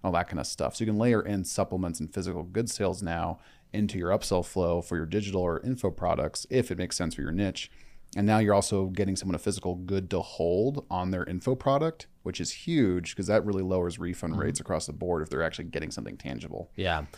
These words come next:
Speaker 1: Yeah.
Speaker 2: And you can reverse that too if you're selling a supplement on the front end. And then you have, like, a course that could accelerate the eff-,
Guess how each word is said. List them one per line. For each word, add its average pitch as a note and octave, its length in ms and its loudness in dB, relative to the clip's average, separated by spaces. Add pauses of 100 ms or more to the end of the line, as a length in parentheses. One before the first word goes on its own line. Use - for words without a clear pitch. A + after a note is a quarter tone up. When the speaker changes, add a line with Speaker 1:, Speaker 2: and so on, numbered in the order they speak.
Speaker 1:
Yeah. A#1+ 220 -2
Speaker 2:
And E3+ 100 8
you F#3+ 100 6
can B3 140 2
reverse C#3 380 8
that G#2+ 420 4
too B3 140 6
if - 180 4
you're A#2 80 4
selling A#2 240 6
a F2 60 0
supplement C3+ 340 0
on D2 60 -4
the D2 60 -8
front D2 260 -6
end. E2+ 180 -8 (220)
And A2+ 180 2
then A#2 120 4
you G#2 120 2
have, G#2 240 0
like, F#2+ 160 -4
a F2+ 60 -10
course - 320 -4
that F#2+ 80 -10
could E2 140 -8
accelerate E2+ 500 -2
the E2+ 120 -4
eff-, - 140 -10